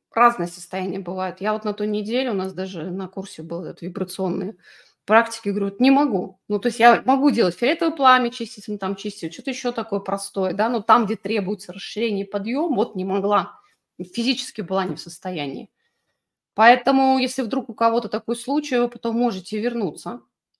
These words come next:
да, причем не к медитации, она останется после трансляции. Сразу, более того, мы чуть позже, подкаст к вечеру будет выложен, это для тех, кому,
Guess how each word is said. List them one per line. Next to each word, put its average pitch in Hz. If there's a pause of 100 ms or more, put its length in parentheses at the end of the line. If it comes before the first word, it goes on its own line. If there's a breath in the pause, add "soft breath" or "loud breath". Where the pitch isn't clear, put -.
(400)
да, 208
причем 214
не 226
к 240
медитации, 202
она 202
останется 185
после 170
трансляции. 160
Сразу, 202
более 175
того, 180
мы 175
чуть -
позже, 185
подкаст 170
к -
вечеру 214
будет 233
выложен, 214
это 214
для 202
тех, 208
кому, 202